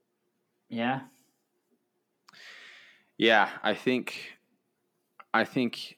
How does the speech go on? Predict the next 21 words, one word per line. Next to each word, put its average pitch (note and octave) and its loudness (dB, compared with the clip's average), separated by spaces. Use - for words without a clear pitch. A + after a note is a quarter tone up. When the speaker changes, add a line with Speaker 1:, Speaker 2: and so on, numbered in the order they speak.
Speaker 2:
in G2 -2
five G2+ 4
years G2 4
from F2+ -6
now, D#2+ 2
there D#2+ 2
are C#2 -2
a E2 0
few G#2 2
key - 0
principles E2+ -2
from E2 -8
this D2+ -8
book E2 -2
that D2+ 0
I'll C#2+ 2
still D#2 -2
remember D2+ -4
really D2 0
well D2+ 0
that, C#2+ -2